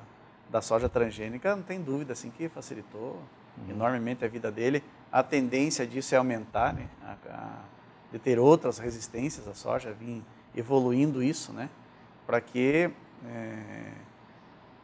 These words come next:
Speaker 1: primeiro, se barateie o custo, né? Primeira coisa.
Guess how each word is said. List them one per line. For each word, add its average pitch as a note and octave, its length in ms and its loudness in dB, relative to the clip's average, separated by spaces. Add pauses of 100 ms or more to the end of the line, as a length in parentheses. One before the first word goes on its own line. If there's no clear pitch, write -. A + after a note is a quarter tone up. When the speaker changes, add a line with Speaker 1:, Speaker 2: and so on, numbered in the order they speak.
(100)
Speaker 1:
primeiro, E3 300 6
se - 120 2
barateie F3 600 4 (120)
o D#3 80 -4
custo, - 400 -2 (200)
né? A#2 100 -8
Primeira C3+ 300 2
coisa. - 280 -8